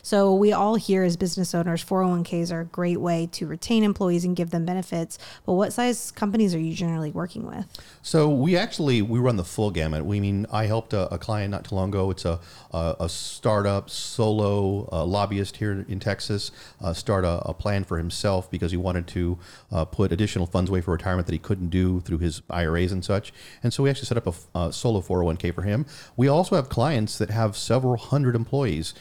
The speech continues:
Speaker 2: So it runs the full gamut. I can't say that, uh, we only do this size plans or that size plans. Really, we,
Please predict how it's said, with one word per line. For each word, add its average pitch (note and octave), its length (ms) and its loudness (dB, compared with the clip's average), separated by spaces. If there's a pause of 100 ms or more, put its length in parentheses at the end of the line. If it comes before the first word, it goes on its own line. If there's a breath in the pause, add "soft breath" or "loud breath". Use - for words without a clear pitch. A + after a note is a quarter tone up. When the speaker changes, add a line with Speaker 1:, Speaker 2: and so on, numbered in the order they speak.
(200 loud breath)
Speaker 2:
So C3 120 2
it B2+ 40 4
runs E3 280 2
the A2+ 80 -4
full A#2+ 220 2
gamut. G2+ 260 2
I F#2+ 60 0
can't B2 260 -2
say A#2 220 2
that, G2+ 260 -2 (400 loud breath)
uh, G2 80 0
we G2 100 2
only G#2+ 220 4
do F#2+ 160 0
this G2 200 0
size G2+ 220 -2
plans F#2+ 320 -2
or D2+ 60 -2
that F2 220 0
size F2+ 180 -2
plans. F#2+ 340 -2
Really, G#2 220 2
we, G2 240 -2